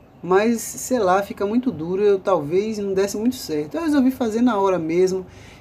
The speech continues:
e na hora que amassou, eu fui consertei nesse momento.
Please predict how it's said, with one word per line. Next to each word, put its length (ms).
e 80
na 120
hora 140
que 100
amassou, 480
eu 100
fui 180
consertei 640
nesse 460
momento. 560